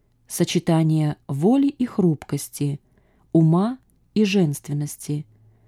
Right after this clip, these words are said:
Такое в девичьих чертах увидишь нечасто. Пожалуй, барышня чем-то напоминала Ванду, только в линии рта не было ни малейших признаков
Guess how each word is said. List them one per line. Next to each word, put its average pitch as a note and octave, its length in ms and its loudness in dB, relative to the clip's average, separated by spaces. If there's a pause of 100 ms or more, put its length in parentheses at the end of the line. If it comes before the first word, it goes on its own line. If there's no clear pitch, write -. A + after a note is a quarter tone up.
(240)
Такое B3 500 2
в C4 60 0
девичьих A#3+ 500 2
чертах A#3+ 640 -2
увидишь G#3 480 0
нечасто. D#3+ 720 -4 (720)
Пожалуй, B3+ 640 2 (480)
барышня C4 640 2
чем-то E4 400 0
напоминала A#3+ 640 2
Ванду, D3+ 580 0 (600)
только D#4+ 340 4
в A#3+ 80 6
линии B3+ 300 6
рта C4 400 -2 (360)
не G#3 220 6
было G3 240 4
ни C4 160 4
малейших G#3+ 640 2
признаков E3 720 0